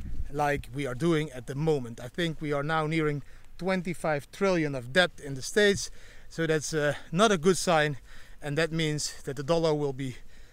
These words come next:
less valuable every time again and again, and life will become more expensive if your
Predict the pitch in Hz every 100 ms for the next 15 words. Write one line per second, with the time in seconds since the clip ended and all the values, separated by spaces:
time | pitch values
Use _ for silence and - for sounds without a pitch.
0 | - 143 214 - 165 180 160 151 147 147
1 | - - - 170 170 185 - 160 151 151
2 | - 127 135 131 - 135 131 120 120 -
3 | - - 151 147 143 - 123 120 127 117
4 | 113 - - 160 202 202 180 - - -
5 | - 160 139 123 - - - 151 - 151
6 | 139 127